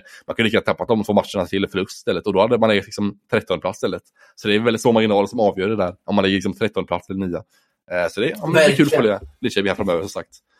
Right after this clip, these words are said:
Speaker 1: Eh, men du går vidare till nästa lag då, som är Rögle B K då, från Ängelholm. En vinst, en förlust den veckan. Man torskade ju och blev nollade i torsdags mot Leksand borta. Eh, sen vann man uddamåls-, eh, match, eh, i lördags då mot Brynäs med ett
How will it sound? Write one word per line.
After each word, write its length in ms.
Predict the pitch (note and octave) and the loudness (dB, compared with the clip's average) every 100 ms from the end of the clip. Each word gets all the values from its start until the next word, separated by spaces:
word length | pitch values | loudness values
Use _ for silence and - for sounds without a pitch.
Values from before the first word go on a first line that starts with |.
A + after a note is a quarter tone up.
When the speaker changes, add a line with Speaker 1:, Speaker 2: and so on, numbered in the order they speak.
| _ _ _ - | _ _ _ 0
Speaker 1:
Eh, 220 | G2 G2+ | 2 4
men 40 | |
du 60 | A2 | 4
går 80 | C#3 | 6
vidare 120 | C#3+ | 6
till 80 | C3+ | 4
nästa 180 | B2 B2+ | 2 2
lag 160 | A#2 | 4
då, 100 | A2+ | 2
som 120 | G#2 | 2
är 80 | G#2+ | 2
Rögle 600 | A2 A#2+ A2+ G2 G2 G#2 | 4 4 6 4 4 0
B 320 | G#2 A#2+ G#2 - | 4 4 4 2
K 260 | - A2+ A#2 | -4 -2 2
då, 200 | G#2+ F#2+ | 2 2
från 220 | G#2 G2+ | -4 -2
Ängelholm. 840 | G#2+ G2+ G#2 G2 F2+ G#2+ A2+ G2 | -2 -2 -4 -4 -2 0 0 0
En 260 | G#2 A2 A#2 | 0 0 2
vinst, 240 | A#2 A2+ B2 | 0 0 -2
en 100 | G#2+ | -2
förlust 200 | A2+ A2+ | -4 0
den 100 | A2+ | -2
veckan. 420 | - A2 A2+ A2+ - - - - | 0 0 0 -4 -14 -20 -10 -2
Man 140 | G2 | 0
torskade 440 | B2 G#2+ - G2+ | 2 0 0 2
ju 120 | G#2+ A#2 | 4 4
och 60 | |
blev 140 | A2 A#2+ | 4 4
nollade 400 | C#3 A2 F#2+ C3+ | 6 4 4 4
i 60 | |
torsdags 520 | C3 A2 - A#2 - | 2 -2 -2 -6 -6
mot 160 | A2+ G#2+ - A#2 | -4 -6 -6 -2
Leksand 360 | G#2 - A2+ | -2 0 0
borta. 400 | A2+ - G#2+ A2+ - - - - _ _ _ | 0 0 -2 -2 -6 -20 -20 -20 _ _ _
Eh, 200 | G2+ F#2+ | 0 0
sen 240 | F#2+ G#2+ G#2 | 2 0 4
vann 220 | G2 F#2+ | 2 4
man 180 | G2+ A#2 | 2 4
uddamåls-, 580 | C#3+ A#2 G#2+ G#2 - - _ _ _ G2 | 4 6 4 2 0 -10 _ _ _ 0
eh, 500 | F#2+ F#2+ F#2+ F#2 F2+ | 2 4 4 2 2
match, 400 | C3+ - - - _ | 0 -2 -12 -14 _
eh, 220 | A2 G#2 A2 - | 0 2 2 2
i 140 | A2 | 2
lördags 360 | G#2 G#2 G#2 - | 4 4 2 0
då 140 | G2+ | 0
mot 200 | G2 F#2 | 0 -4
Brynäs 400 | G#2 F#2+ G2+ - | -2 0 0 -2
med 120 | A2+ | -4
ett 240 | G#2 - | -4 -8